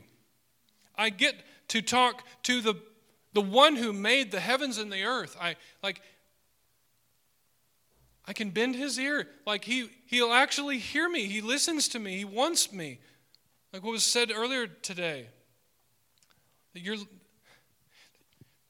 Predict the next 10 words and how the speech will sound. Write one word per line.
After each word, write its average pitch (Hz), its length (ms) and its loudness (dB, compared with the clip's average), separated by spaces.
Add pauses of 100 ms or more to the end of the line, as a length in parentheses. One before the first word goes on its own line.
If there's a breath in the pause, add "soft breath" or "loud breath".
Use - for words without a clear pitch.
(400)
that 170 120 -20
you 214 120 -8
want 269 340 -6
us. 123 560 -12 (1200)
God, 180 240 -10 (600 soft breath)
thank 196 200 -16
you 175 80 -12
for 147 140 -16
that, 180 300 -12 (140)
man. 170 200 -16